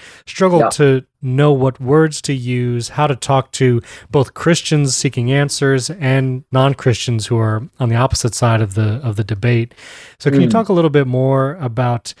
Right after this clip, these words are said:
Speaker 1: you know, you say don't use the words like lifestyle or choice and those kinds of distinctions. So can you kinda guide us? How should we talk about these things as Christians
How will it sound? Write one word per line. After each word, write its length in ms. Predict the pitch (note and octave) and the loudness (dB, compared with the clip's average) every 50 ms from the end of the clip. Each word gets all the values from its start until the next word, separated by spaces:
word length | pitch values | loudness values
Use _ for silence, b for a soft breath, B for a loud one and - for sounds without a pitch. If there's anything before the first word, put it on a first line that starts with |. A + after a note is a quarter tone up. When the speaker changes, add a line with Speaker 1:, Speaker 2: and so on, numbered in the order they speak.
| b b b | b b b
Speaker 1:
you 80 | - D3 | -2 0
know, 60 | C#3 | 2
you 100 | C3 C3+ | 2 2
say 160 | B2+ - D3+ | 2 2 2
don't 260 | C3 A#2 C#3+ D3+ D#3 D3+ | 2 4 2 2 2 0
use 200 | D3+ D3+ C3+ B2 | 0 0 0 0
the 100 | C3 A#2 | -2 0
words 300 | A2+ B2+ B2+ B2 A2 A#2 | 0 0 0 0 0 -2
like 160 | A2+ - - | -4 -4 -4
lifestyle 600 | A#2+ A#2+ A#2+ A#2 - - - B2 A#2 A#2 A2+ G#2+ | -2 -2 -2 -2 -2 -2 -2 -2 0 0 0 -2
or 120 | G#2+ G2+ | -2 -4
choice 540 | - - - - B2+ A2 G2+ F#2+ - - - | -6 -4 0 0 2 2 0 -2 -6 -8 -6
and 140 | C3+ B2 C3 | -2 2 4
those 180 | C3+ C3+ A#2+ | 4 4 2
kinds 260 | - - C#3 B2+ A#2 A#2+ | 2 0 0 2 2 0
of 80 | G#2+ | -2
distinctions. 760 | G#2+ A2+ G#2 - - B2+ A#2+ A2 - - A2+ G2+ G2 G2+ - | -2 -4 -4 -2 -2 -2 -2 -2 -2 -4 -6 -6 -6 -8 -8
So 300 | - - - A#2 A2 G2+ B B B B B _ | -8 -6 -4 -4 -4 -4 B B B B B _
can 100 | - D#3+ | -4 -4
you 60 | D#3 C#3+ | -2 2
kinda 240 | - F#3 F3 D3+ | 2 2 2 2
guide 240 | B2 B2 C3+ C3+ C3 | 2 2 2 2 2
us? 140 | C3 A#2 - | 0 0 -2
How 220 | - D3 D#3 D#3 | 0 2 2 2
should 220 | C#3+ - - C#3 A#2+ | 2 2 -2 -2 -2
we 160 | A2+ A#2+ A2+ | -2 -4 -4
talk 300 | G#2 - - B2+ A#2+ - | -6 -4 -2 -2 -2 -2
about 240 | - G#2 A#2+ A#2 A2+ | -2 0 0 0 2
these 160 | A2+ A2+ - | 0 -2 0
things 240 | - B2+ A#2 A2 G2+ | 0 0 0 0 0
as 140 | G#2 F#2+ - | -4 -6 -4
Christians 640 | - - A#2 - - - A#2 G#2+ G#2+ G#2+ G2+ F#2+ - | 0 0 0 0 -2 -4 -2 -2 -2 -4 -4 -8 -10